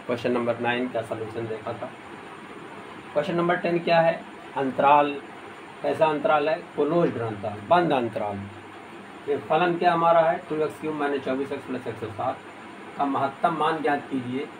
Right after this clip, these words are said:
और इसी फलन के लिए इस इंटरवल में भी महत्तम है। ये कारण दो पार्ट है, दो इंटरवल है, फंक्शन हमारा एक ही है। Find the maximum value of two x cube minus चौबीस एक्स plus सात in the interval one three and find the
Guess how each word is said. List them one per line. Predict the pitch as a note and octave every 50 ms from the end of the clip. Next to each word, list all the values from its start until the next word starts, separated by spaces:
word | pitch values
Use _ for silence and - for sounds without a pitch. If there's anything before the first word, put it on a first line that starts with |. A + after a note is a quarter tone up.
| - - -
और | D3+ D#3
इसी | E3+ F3 E3+ - C4 C4+ G3+
फलन | G#3+ G#3+ G3 F3+ E3 C#3+ C3
के | C#3+ B2
लिए | A#2 A2 G#2 G2+ G2+ - - - - - - - - C4
इस | G3+ G#3
इंटरवल | G#3 F#3+ F3 E3 E3 D3+ - A#2 A#2 A2
में | G#2+ G#2 G2+ - - - - - - - - -
भी | - F#3+ F#3+
महत्तम | - - C#3+ C#3+ - B2+ B2 B2
है। | A#2+ D3
ये | E3
कारण | E3 F#3+ G3+ G3+ G3 -
दो | G3 G3 G#3+ G#3+ G#3
पार्ट | F3 C#3+ C3 A2+ -
है, | - - - - - - - - - - - - - -
दो | E3 E3+
इंटरवल | D#3+ D3+ C#3 D3 E3 F3+ F#3+ G3+
है, | A#3 G3
फंक्शन | F#3+ D#3+ D#3+ D#3+ - - F#3+
हमारा | F#3 F#3 F3+ F3+ F3
एक | E3 D#3 C#3
ही | - E3 C#3
है। | G#2 G#2 G2+ - - - - - - - - - - - - - - - - -
Find | D#3+ E3+ F#3+ G3 G3
the | F#3+ F3+
maximum | F3 E3+ D#3+ F#3+ A3 A3 G#3
value | F#3 F3 E3+ E3 C#3+
of | C#3 C3+ C3+ - -
two | D#3 D#3 C#3+
x | C3+ - -
cube | C3+ C#3 C3 B2+
minus | B2+ C3 C3 A#2+ A2+
चौबीस | A#2+ A2+ A#2 B2 A#2 C3
एक्स | A#2 A#2 -
plus | A#2+ A2 A2 A2 G2+ G#2
सात | A#2 B2 C3 B2
in | A#2+ A2+ A2 A2+
the | A2 G#2+
interval | G#2 G2+ G2+ A#2 A#2 A#2 A2+ A#2
one | B2+ B2+ A#2+ - C#3
three | C3+ D#3+ E3+ - - - - - - - - - - - - - - - - - - - - C#3 D3
and | D3 C#3 B2 -
find | C#3+ D3 D#3 D#3 D3+
the | D#3